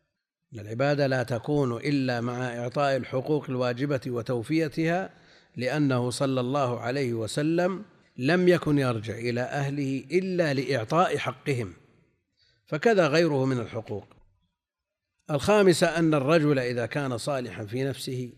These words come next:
تابعاً للسنة يرجى أن الله تعالى يؤنسه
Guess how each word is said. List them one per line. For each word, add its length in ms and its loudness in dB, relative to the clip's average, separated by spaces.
تابعاً 480 0
للسنة 760 -4
يرجى 640 0
أن 200 0
الله 440 -4
تعالى 560 -2
يؤنسه 800 -2